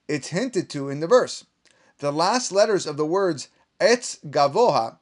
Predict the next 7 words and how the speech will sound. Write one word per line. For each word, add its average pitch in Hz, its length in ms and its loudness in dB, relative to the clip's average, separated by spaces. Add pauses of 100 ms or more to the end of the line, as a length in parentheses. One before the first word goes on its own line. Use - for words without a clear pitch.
(240)
equal 160 560 -2 (120)
ninety-five, 156 920 -4 (400)
the 143 140 -4
same 180 360 0
numerical 165 560 0
value 165 480 0
as 123 360 -2